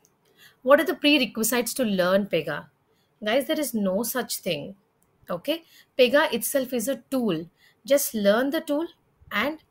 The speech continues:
work on Pega and build the applications. Don't go to any institute and join Java, C, C plus plus, you know, don't do all these things. It's not required to learn anything before learning Pega. Learn Pega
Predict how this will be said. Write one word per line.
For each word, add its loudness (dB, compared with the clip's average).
work 0
on -2
Pega -2
and -6
build 0
the -4
applications. -8
Don't 4
go 2
to 0
any 4
institute -4
and -2
join 0
Java, 0
C, -4
C -6
plus -6
plus, -4
you -4
know, -2
don't -2
do 0
all 0
these -6
things. -10
It's -6
not 0
required -2
to -4
learn 2
anything -4
before 2
learning 0
Pega. -4
Learn 2
Pega 0